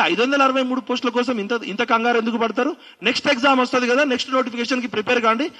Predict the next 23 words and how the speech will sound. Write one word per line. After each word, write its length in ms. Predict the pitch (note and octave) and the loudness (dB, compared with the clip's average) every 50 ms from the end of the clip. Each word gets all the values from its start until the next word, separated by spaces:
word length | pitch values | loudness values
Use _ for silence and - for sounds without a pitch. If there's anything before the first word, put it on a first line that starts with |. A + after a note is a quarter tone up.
| - - F3+ G3+ | -8 2 4 6
all 120 | B3+ C4+ C#4 | 6 6 4
the 120 | C#4 G#3 | 2 0
best" 180 | A#3+ A#3+ - B3+ | 0 -2 2 0
అంటాడు. 280 | A#3 G#3+ G#3+ F3+ C#3+ - - - - - - - - - - - | 0 2 2 -2 -4 -4 -8 -16 -20 -20 -20 -20 -20 -18 -8 -2
ఇవాళ 400 | A3 C4 C4+ C#4 C#4 C4+ A#3+ - - - - - _ _ _ _ - - | 2 4 6 6 6 6 4 4 2 -6 -20 -20 _ _ _ _ -6 -4
ఒకే 320 | F3 G3 - D4 D4+ D#4 | -4 0 2 4 4 4
పరీక్షకి 460 | D4 C#4+ C4+ C4+ C4 - C#4 C#4 C#4+ | 4 4 2 2 2 0 -2 0 2
రెండు 240 | C4+ B3 B3+ C#4 C#4+ | 2 2 4 4 6
హాల్ 180 | C4 B3+ C4 A#3+ | 6 6 6 4
టికెట్లు 320 | - - C#4+ C4 A#3 B3 | 2 2 2 2 2 2
ఎందుకు 220 | A3+ A#3 B3+ A3 | 2 2 2 0
ఉన్నాయి? 360 | B3 A3+ A3+ A3 F#3+ D3+ - - - - _ _ _ _ _ _ _ _ _ | 2 2 2 2 2 2 0 -4 -12 -20 _ _ _ _ _ _ _ _ _
వెబ్ 300 | - G#3 A#3+ A3 A3 B3+ | 0 0 0 0 0 2
నోట్ 200 | D4 D4+ D4+ C4+ | 4 4 4 4
ఎందుకు 260 | A#3+ B3+ B3 C#4+ C#4 | 4 2 4 4 4
పెట్టిర్రు? 380 | C#4+ C4 C4 A3 B3+ B3+ C4+ D4 | 4 2 2 2 2 2 4 4
ఎందుకు 280 | C#4 B3 A#3+ C#4 B3+ C4 | 4 4 2 2 2 2
తీసేసిర్రు? 640 | B3+ B3 A3+ B3 A#3+ - B3 A3 G#3+ A#3 G#3+ E3 - - - - _ _ _ - _ _ _ _ _ _ _ _ - | 2 2 2 2 0 2 0 0 2 2 0 -2 -2 -8 -20 -20 _ _ _ -20 _ _ _ _ _ _ _ _ -4
మెయిన్స్, 520 | F3 G3+ B3+ D4 D#4+ D#4+ D#4 - D#4 C4+ A3+ - - - | 0 2 4 6 4 4 2 0 0 0 -2 -2 -10 -10
మెయిన్స్ 440 | E3+ F3+ G#3 A#3+ D4 D#4+ E4 D#4 E4+ | -4 0 2 4 4 4 2 2 2
ఓఎంఆర్ 560 | D4 C4 B3+ B3+ C4+ C#4 C#4 C#4 C4+ C4+ C4 | 4 4 6 6 4 4 6 6 4 4 4
షీట్ 220 | - C4+ B3+ G3+ - | 2 0 0 0 0
మీద 200 | A#3+ A#3+ A#3 | 0 0 4